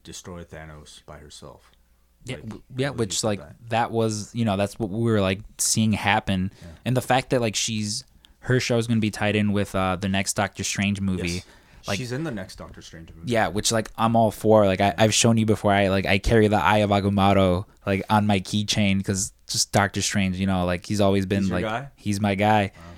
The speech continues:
Speaker 2: And, uh, like, the, the fact that they're now starting to include more, like, of the mysticism and
Speaker 1: Yeah.
Speaker 2: just going with that, like, this one's Doctor Strange and, like,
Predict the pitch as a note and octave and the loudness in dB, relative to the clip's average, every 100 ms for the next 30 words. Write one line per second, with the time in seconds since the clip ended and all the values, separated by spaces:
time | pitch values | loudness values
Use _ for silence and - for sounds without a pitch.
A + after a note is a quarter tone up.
0 | - A2 G#2 G2+ G2 F#2+ F#2 E2 _ _ | -6 -2 0 2 2 2 0 -4 _ _
1 | _ _ A#2+ G#2+ - B2+ B2 A2 G#2 A#2+ | _ _ -4 -4 -6 -2 0 0 -4 -8
2 | A#2 - B2+ - A2+ A2 G#2 G#2 - G2+ | -2 2 2 2 2 4 4 2 0 -2
3 | G2+ G#2+ G2+ - A2 G#2 G2+ G2+ G2 F#2 | -2 -2 -2 -2 -4 -2 0 0 0 0
4 | F2 F2+ - G2+ G2 G#2 G2+ - G2+ - | -2 -4 -8 -6 -4 -2 -2 -2 0 0
5 | G#2 G#2 G#2 G#2 G2+ - _ - F#2+ G2+ | 0 0 0 0 -2 -8 _ -8 -4 -4
6 | - - G#2+ G#2 G2 G2 D#2+ F#2 G#2 G#2+ | -6 -2 0 0 0 -2 -4 -4 -4 -4
7 | - G2+ G2+ F#2+ - - - A2 F#2+ - | -2 -2 -2 -4 -8 -10 -12 -6 -4 -4
8 | G2+ - G2+ G2+ G2 F#2 F2+ | -6 -2 -2 0 0 -2 -4